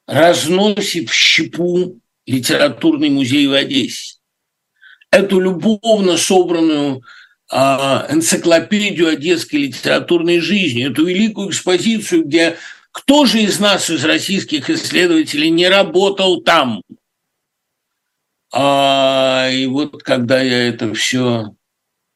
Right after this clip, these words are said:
наблюдаю, наблюдаю, как, а, Маша Галина, любимый мой автор, сразу уехавшая в родную Одессу после начала войны, как она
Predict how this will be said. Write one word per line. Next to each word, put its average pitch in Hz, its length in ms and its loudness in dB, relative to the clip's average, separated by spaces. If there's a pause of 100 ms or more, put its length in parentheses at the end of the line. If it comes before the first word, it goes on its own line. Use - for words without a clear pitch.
(140)
наблюдаю, 113 1000 -4 (1500)
наблюдаю, 110 640 -2
как, - 480 -6 (640)
а, - 300 -14 (220)
Маша 151 380 0
Галина, 120 680 -2 (580)
любимый 120 460 0
мой 117 260 0
автор, 113 320 -2
сразу 143 520 2
уехавшая 110 600 -2
в 101 60 -2
родную 107 480 0
Одессу 107 520 -6 (500)
после 113 260 -4
начала 113 460 -2
войны, 110 380 -2
как 120 240 -2
она 117 240 -2